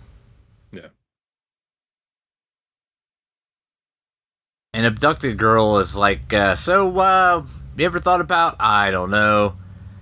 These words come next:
Speaker 2: not
Speaker 1: Running the
Speaker 2: being
Speaker 1: fuck
Speaker 2: part
Speaker 1: away?
Speaker 2: of her murderous family?"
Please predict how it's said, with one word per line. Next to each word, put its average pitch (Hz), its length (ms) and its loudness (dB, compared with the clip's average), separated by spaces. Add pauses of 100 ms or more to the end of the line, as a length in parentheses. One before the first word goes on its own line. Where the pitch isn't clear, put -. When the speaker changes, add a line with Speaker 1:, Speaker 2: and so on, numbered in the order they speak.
(280)
Speaker 2:
not 113 500 0
Speaker 1:
Running 131 180 -2
the 113 40 -6
Speaker 2:
being 117 360 0
Speaker 1:
fuck 101 60 -6
Speaker 2:
part 127 160 0
Speaker 1:
away? 127 80 0
Speaker 2:
of 131 60 0
her 123 100 0
murderous 117 520 0
family?" 117 640 0